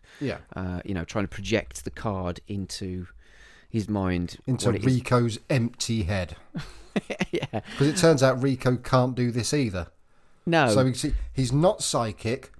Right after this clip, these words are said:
Speaker 1: whereas Carl is psychic. He's not very good at math. Carmen's very good at math. So we're finding out all sorts of stuff that Rico's shit at, at the
Speaker 2: Mm.
Speaker 1: moment.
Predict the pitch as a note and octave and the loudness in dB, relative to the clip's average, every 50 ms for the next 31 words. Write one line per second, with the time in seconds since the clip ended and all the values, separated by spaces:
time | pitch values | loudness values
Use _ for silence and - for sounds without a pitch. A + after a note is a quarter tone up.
0 | - - - B2 A#2 A2 G2 - - - A#2 A2+ G#2+ G#2 G#2 A#2 C3 B2+ - - | -18 -12 -4 -2 -2 -2 -2 -4 -4 -2 -2 0 0 -2 0 2 2 2 2 0
1 | - - F#2+ F2+ F2 - - - A2 - - - - - - - - - - - | -4 -6 -6 -6 -8 -8 -8 -8 -8 -10 -10 -16 -20 -20 -20 -20 -20 -20 -20 -20
2 | - - - G#2+ A2+ A#2 D3+ G3 G3 D3 E3 E3 C#3+ C#3+ D3 D3 - A2 G#2 G#2 | -20 -16 -10 -6 -2 0 0 0 2 2 0 0 2 2 0 -2 -2 -4 -4 -4
3 | G2+ B2 C3 - - - _ _ - - A#2+ A2+ A2 G#2+ G#2+ F#2+ F#2 G#2+ G#2+ G#2 | -4 -6 -6 -10 -14 -20 _ _ -12 -6 -4 -4 -2 -2 -4 -4 -2 -4 -4 -2
4 | F#2+ A2 G#2 A2 G#2+ F#2 F2 F2+ - - - A#2+ B2+ B2+ - F3 E3+ E3 E3 D3+ | -2 -4 -6 -6 -6 -8 -8 -8 -6 -2 0 0 0 2 4 4 4 4 4 2
5 | D3+ D3 - F#3+ F3+ - - - F3 F3 C#3 - C3+ - - C#3 A2+ - - - | 0 0 0 0 0 0 0 0 -2 -4 -4 -4 -6 -6 -4 -4 -4 -4 -4 -6
6 | C3 A#2+ A#2 A#2+ A#2+ A2+ - - A2+ A2 G2 - - - - - C3 G#2+ F2+ - | -6 -4 -2 -4 -4 -4 -4 -4 -4 -4 -2 -4 -4 -4 -4 -2 -4 -4 -4 -4
7 | - E2 - - - - - - - - - - B2+ C3+ B2+ A2+ G2 F2 F2 E2+ | -8 -8 -10 -10 -14 -18 -18 -18 -20 -20 -10 -4 -2 0 2 2 0 0 -2 -6
8 | G2 - | -8 -10